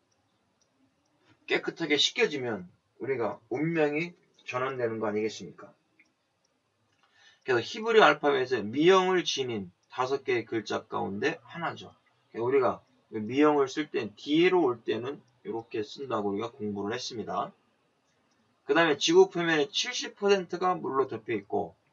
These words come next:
인간의 육체는 물로 구성되어 있어서 함축된 내용은 생명과 연관이 된다. 자, 우리가 물을 마시지 않고서는 살 수가 없죠. 우리의 영혼도 진리 되시는 예수 그리스도의 말씀을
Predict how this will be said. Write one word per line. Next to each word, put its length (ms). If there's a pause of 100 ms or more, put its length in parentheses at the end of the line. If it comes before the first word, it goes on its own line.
(240)
인간의 560
육체는 360
물로 400
구성되어 460
있어서 440 (260)
함축된 560
내용은 420 (240)
생명과 800 (380)
연관이 480
된다. 360 (340)
자, 120
우리가 400 (160)
물을 360
마시지 420
않고서는 480
살 180
수가 300
없죠. 340 (540)
우리의 280
영혼도 640 (340)
진리 380
되시는 540 (160)
예수 540
그리스도의 460
말씀을 600